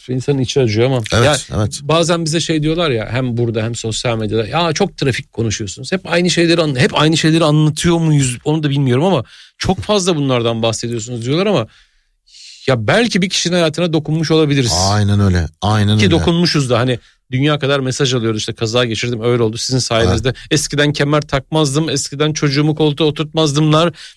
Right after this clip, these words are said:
Speaker 1: İşte "Ayağımı torpidoya yaslardım, sizin
Speaker 2: Tabii.
Speaker 1: yüzünüzden artık yaslamıyorum, aklıma hep siz gel-."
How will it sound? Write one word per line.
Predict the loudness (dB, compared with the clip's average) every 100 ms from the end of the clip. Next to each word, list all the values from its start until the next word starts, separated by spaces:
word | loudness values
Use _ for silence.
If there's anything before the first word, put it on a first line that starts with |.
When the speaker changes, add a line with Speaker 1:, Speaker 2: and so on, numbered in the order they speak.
| _
Speaker 1:
İşte | -6
"Ayağımı | 0 2 2 0 -2 -2
torpidoya | -2 0 0 0 0
yaslardım, | 0 -2 -4 -4 -4
sizin | -4 -2 0
Speaker 2:
Tabii. |
Speaker 1:
yüzünüzden | 0 0 0
artık | 0 -2 0
yaslamıyorum, | 0 0 0 2 2 0
aklıma | -2 -2 -2
hep | -2
siz | -4
gel-." | -2